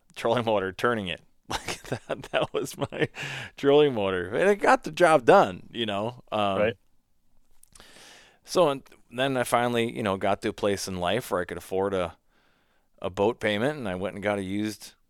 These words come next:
Speaker 1: Ranger, and it was, you know, I'm like, "No, I'm, I'm gonna join a tournament." I got into a club right away, and, you know, I joined Loon State, and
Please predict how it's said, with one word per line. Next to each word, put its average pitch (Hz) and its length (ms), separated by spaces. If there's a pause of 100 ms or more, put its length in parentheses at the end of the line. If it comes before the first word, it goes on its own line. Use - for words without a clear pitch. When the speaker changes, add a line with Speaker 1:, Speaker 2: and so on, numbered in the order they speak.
(180)
Speaker 1:
Ranger, 120 420
and 117 100
it 117 40
was, 107 260 (140)
you 95 100
know, 98 120
I'm 98 100
like, 95 220
"No, 117 80
I'm, 110 300
I'm 110 120
gonna 90 180 (240)
join 98 180
a 87 60
tournament." 82 440
I 65 80
got 90 240
into 73 140
a 78 60
club 147 280
right 123 180
away, 107 280
and, - 100
you 85 120
know, - 80
I - 40
joined 87 260
Loon 120 180
State, 101 420
and 67 180